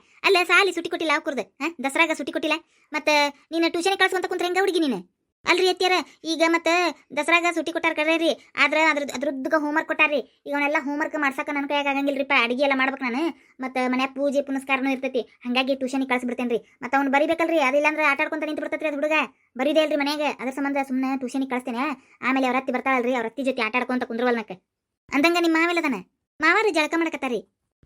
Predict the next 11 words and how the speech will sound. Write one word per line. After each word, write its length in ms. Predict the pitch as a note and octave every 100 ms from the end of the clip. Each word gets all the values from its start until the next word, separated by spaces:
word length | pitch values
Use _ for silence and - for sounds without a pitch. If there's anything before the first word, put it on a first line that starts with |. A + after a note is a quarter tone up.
| -
ಅಂದಂಗ 220 | D4 F4
ಇವ 120 | F4 F4
ನನ್ 160 | E4+ E4
ಮಗ 80 |
ಎಲ್ಲಿ 180 | F4 F4
ಹೋಗ್ಯಾನ? 220 | D#4 A#3+ F#3+ _ _ _ _ _ _ -
ಅವ್ರಿಲ್ಲ 220 | E4+ F#4+ G#4
ಅಂಗಡಿ 160 | F4+
ಕಡೆ 120 | F4+
ಹೋಗ್ಯಾರಿ. 300 | F4 D4+ D4 G#3+ - - - _ -
ಅವ್ರ 120 | C#4